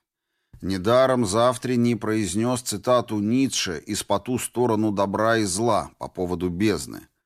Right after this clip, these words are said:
Полностью же она звучит так: "Кто сражается с чудовищем, тому следует остерегаться, чтобы самому при этом не стать чудовищем. И если ты долго смотришь в бездну, то бездна тоже смотрит в тебя".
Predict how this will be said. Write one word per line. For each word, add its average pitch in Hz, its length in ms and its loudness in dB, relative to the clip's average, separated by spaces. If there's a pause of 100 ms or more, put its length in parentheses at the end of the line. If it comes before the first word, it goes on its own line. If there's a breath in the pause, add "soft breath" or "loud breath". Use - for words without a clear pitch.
(420)
Полностью 135 600 2
же 120 140 2
она 123 280 2
звучит 101 540 -4
так: - 400 -8 (560)
"Кто 120 260 0
сражается 127 800 2
с - 20 -8
чудовищем, 143 800 0
тому 135 300 0
следует 135 640 0
остерегаться, 131 840 0
чтобы 127 340 0
самому 135 500 0
при 117 180 -2
этом 95 320 -2
не 98 100 -2
стать 110 340 -2
чудовищем. 104 800 -4 (560)
И 85 80 -6
если 113 440 0
ты 131 200 -4
долго 117 400 2
смотришь 113 600 -2
в 87 160 -8
бездну, 120 680 0 (280 soft breath)
то 101 120 0
бездна 117 600 0
тоже 107 340 -2
смотрит 90 560 -6
в - 80 -10
тебя". 85 480 -10